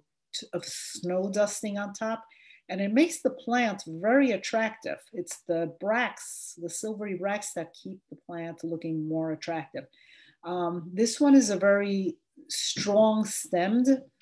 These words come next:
plant, so it'll stay very upright for you.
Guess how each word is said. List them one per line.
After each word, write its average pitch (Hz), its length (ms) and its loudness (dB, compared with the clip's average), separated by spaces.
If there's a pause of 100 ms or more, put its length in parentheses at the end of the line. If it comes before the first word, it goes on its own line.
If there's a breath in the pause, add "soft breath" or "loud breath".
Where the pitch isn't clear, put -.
(220)
plant, 254 520 4
so 170 600 6
it'll 180 220 4
stay 185 420 2
very 180 400 4
upright 226 480 2
for 247 200 8
you. 330 240 6